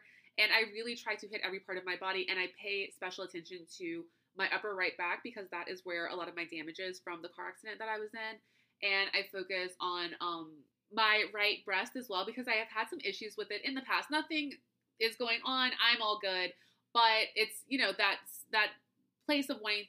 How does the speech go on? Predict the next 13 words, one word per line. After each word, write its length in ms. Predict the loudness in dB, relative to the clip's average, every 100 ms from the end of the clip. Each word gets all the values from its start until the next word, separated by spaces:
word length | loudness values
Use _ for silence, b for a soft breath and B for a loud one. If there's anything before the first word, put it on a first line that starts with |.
| -8
to 180 | -6 -4
make 140 | -4
sure 400 | -4 -4 -2 -2 -2
that 340 | 0 0 0
you're 240 | -2 -6 -6
cleansing 580 | -8 -6 -6 -6 -4 -4
and 100 | -4
making 220 | -4 -8
yourself 320 | -8 -8 -6 -2
as 220 | -4 -4
physically 400 | -8 -8 -6 -6
well 180 | -4 -4
as 80 | -4